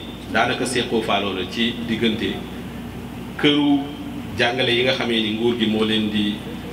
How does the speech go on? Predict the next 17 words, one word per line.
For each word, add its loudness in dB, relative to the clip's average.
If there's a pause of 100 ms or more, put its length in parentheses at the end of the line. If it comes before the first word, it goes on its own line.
(140)
jàppale, 2 (1120)
di 0
définir 4
seeni 2
contenu, 4 (380)
di 0
fay 2
ñi -2
leen 0
jàngal, 0 (840)
ak, 2 (600)
euh, 0 (220)
tànk 0
bi 2
nga 0
xamee 0
ni -4